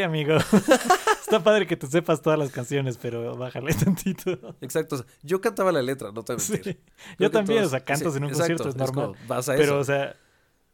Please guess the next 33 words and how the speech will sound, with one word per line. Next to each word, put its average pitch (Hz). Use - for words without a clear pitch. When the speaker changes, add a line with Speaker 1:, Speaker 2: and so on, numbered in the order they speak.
Speaker 1:
no 139
sé, 143
como 127
que -
cantarte 135
los 139
solos 135
de 131
guitarra 120
y -
de 123
batería 120
es 120
como 117
Speaker 2:
¿Qué 120
tal 226
Speaker 1:
ya, -
Speaker 2:
que -
era 196
Speaker 1:
ya, 180
Speaker 2:
un 165
Speaker 1:
ya 160
es 160
un -
Speaker 2:
grupo 156
Speaker 1:
exceso. 135
Speaker 2:
de, 110
este, 104
a 95
capela, 110
Speaker 1:
<laughs> -
Speaker 2:
Eduardo? -
Speaker 1:
A 175